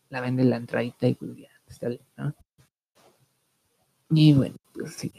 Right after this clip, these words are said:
Pues, habrá que ver si, si la involucran más en la Dark Order, todo eso. Muy chingón. Y después de eso, pues, tenemos al pinche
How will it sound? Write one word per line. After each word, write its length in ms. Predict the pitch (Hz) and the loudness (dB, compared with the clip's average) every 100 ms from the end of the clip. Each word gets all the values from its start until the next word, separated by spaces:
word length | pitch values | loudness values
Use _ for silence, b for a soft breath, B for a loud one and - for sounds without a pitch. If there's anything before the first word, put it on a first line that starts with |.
| - - - - - _ _ | 4 6 6 2 -12 _ _
Pues, 240 | - - | -20 -20
habrá 160 | 117 123 | -20 -14
que 120 | 123 | -12
ver 100 | 131 | -12
si, 180 | - - - | -18 -20 -20
si 140 | - 120 | -20 -20
la 80 | |
involucran 500 | 123 127 135 - 127 | -20 -16 -16 -14 -14
más 220 | 120 143 - | -10 -12 -12
en 100 | 117 | -16
la 120 | 113 | -18
Dark 160 | 117 - | -20 -18
Order, 380 | - - 147 156 | -14 -8 -8 -8
todo 200 | - 123 | -16 -18
eso. 180 | - - - _ - _ - _ _ _ - | -20 -20 -20 _ -20 _ -20 _ _ _ -6
Muy 180 | 131 120 | -4 -4
chingón. 340 | - 82 - _ _ _ _ _ - _ _ _ _ _ _ _ _ _ _ _ _ _ _ _ _ _ _ _ _ _ _ - | -6 -14 -14 _ _ _ _ _ -20 _ _ _ _ _ _ _ _ _ _ _ _ _ _ _ _ _ _ _ _ _ _ 2
Y 240 | 156 151 | 8 10
después 420 | 139 135 - 135 | 10 8 8 8
de 60 | 131 | 8
eso, 260 | 139 143 131 | 2 -4 -6
pues, 380 | - - - - _ _ _ _ _ _ _ _ _ - 123 - | -8 -12 -14 -20 _ _ _ _ _ _ _ _ _ -20 -16 -6
tenemos 400 | 123 123 127 - | -2 0 0 -4
al 100 | - | -8
pinche 640 | 123 123 120 117 - - | -6 -6 -8 -14 -14 -20